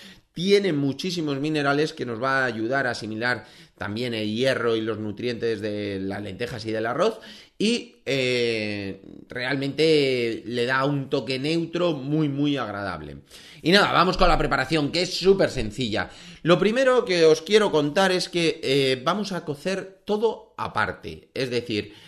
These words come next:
las lentejas las vamos a cocer aparte y vamos a desechar el agua. El arroz lo vamos a cocer aparte y vamos a desechar el agua. ¿Por qué lo hacemos así?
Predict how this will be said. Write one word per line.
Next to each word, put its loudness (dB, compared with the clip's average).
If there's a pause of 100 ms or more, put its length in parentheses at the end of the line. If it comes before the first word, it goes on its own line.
(120)
las -4
lentejas -2
las 2
vamos -4
a -8
cocer -4
aparte 0
y -4
vamos -4
a -4
desechar -4
el -2
agua. -6 (380)
El 0
arroz 2
lo 2
vamos -2
a -2
cocer -2
aparte 0
y 4
vamos -2
a -2
desechar -4
el -2
agua. -4 (360)
¿Por 2
qué 6
lo 4
hacemos -4
así? -10